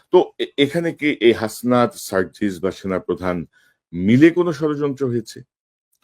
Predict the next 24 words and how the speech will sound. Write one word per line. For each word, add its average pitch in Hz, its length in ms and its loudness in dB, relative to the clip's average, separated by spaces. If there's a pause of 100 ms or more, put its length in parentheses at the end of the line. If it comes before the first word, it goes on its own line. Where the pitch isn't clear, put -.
(340)
অর্থাৎ 104 280 0 (140)
এই 143 200 4
যে 147 280 0
কথাটা, 113 640 2
আহ, 82 720 -4
এগারো 101 220 2
তারিখের 101 400 0
কথা - 280 -4
বিশ 87 260 -6
একুশ - 280 -10
তারিখে 90 380 -4
সামনে 82 380 -8
নিয়ে 85 220 -4
আসার 82 320 -6
মাধ্যমে, 82 600 -6 (480)
আহ, 85 120 -4
রাজনৈতিক 85 580 -4
পরিস্থিতিকে 101 680 -4
কি 98 280 -6
উত্তপ্ত 110 500 -4
করার 104 360 0
কোনো 98 220 -6
চেষ্টা - 420 -8 (100)
চলেছে, 104 500 -2